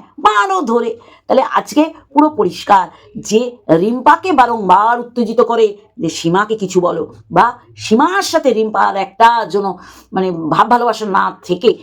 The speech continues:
একে অপরের চুলোর মুঠি ধরে যেন ছেঁড়াছেঁড়ি করে। আজকে ও বলছে যে সীমা ওকে বলেছে পরিবারকে বিক্রি করে, কিচ্ছু ভুল বলেনি। আর সীমা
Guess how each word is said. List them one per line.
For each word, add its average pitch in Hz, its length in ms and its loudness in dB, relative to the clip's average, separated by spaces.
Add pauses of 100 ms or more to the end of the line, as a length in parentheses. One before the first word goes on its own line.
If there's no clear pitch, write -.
(160)
একে 190 240 4
অপরের 196 500 2
চুলোর 277 260 2
মুঠি 214 240 -6
ধরে 185 160 -2
যেন 185 160 -6
ছেঁড়াছেঁড়ি 156 400 -8
করে। 170 260 -8 (400)
আজকে - 320 -2
ও 180 180 0
বলছে 180 540 -2 (360)
যে 160 100 -2
সীমা 185 340 -2
ওকে 220 160 -6
বলেছে 226 320 -2 (280)
পরিবারকে 190 420 2
বিক্রি 180 280 -4
করে, 180 160 -4 (460)
কিচ্ছু 359 600 -4
ভুল 170 220 -4
বলেনি। 160 340 -6 (300)
আর 156 60 -8
সীমা 226 400 0